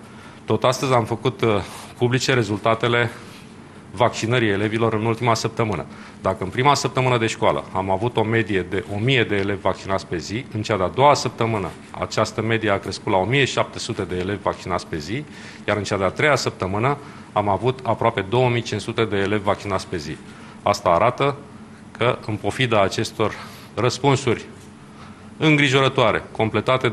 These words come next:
de către părinți în aceste chestionare, totuși,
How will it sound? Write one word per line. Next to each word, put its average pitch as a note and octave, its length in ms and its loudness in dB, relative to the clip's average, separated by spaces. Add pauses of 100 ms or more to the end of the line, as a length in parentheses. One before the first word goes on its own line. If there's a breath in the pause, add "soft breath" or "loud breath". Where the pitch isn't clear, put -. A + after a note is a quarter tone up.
de C3+ 140 4
către C3 260 0
părinți - 560 -2 (760)
în A2+ 140 0
aceste G#2 340 -2
chestionare, A2+ 600 0 (320)
totuși, C#3+ 440 0